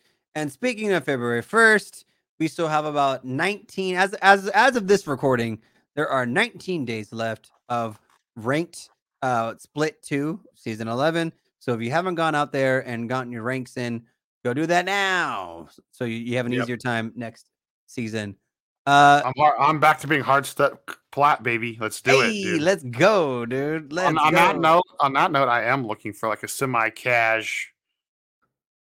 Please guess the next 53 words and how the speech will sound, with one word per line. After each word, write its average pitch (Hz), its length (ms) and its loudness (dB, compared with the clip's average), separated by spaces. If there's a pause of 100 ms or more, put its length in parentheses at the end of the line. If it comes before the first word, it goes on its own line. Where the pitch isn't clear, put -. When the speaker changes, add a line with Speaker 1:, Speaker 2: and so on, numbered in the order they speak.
Speaker 2:
you 135 140 -8
know, 110 320 -2
r-, 113 180 -8 (140)
specific, - 600 -6 (160)
like, 123 200 -2
ranked 120 420 -2 (140)
console 135 420 0
team. 95 440 -14 (100)
So 143 260 2
if 139 180 -4
Speaker 1:
Oh. 160 40 0
Speaker 2:
anybody 143 760 -2 (540)
plays 156 180 2
on 131 160 2
console 156 540 0
and 185 100 -6
is 160 160 -4
listening 160 320 -2
to 160 60 -2
this 190 200 -6
and 131 100 -4
wants 135 280 -2
a 135 60 -6
ranked 131 260 -2
teammate, 156 400 -4
holler 131 220 2
at 131 140 -6
your 120 40 -20
boy. 139 240 -2 (220)
Speaker 1:
Let's 131 240 -6
go. 151 500 -8 (300)
Speaker 2:
I 147 80 0
get 147 160 0
to 151 80 2
Speaker 1:
Uh, 165 60 6
Speaker 2:
plot 151 240 6
basically 135 380 0
on 139 120 2
my 131 180 4
own 135 160 2
every 127 180 -4
season. 143 420 -8
You 151 120 -2
know 143 140 2
that, 123 200 2
Calvin. 170 360 2
Speaker 1:
<laughs> - 40 -18
I 160 140 0
know 123 220 -2
it. 120 160 -4
I 160 140 -4
know 120 220 -4
it. 123 120 -6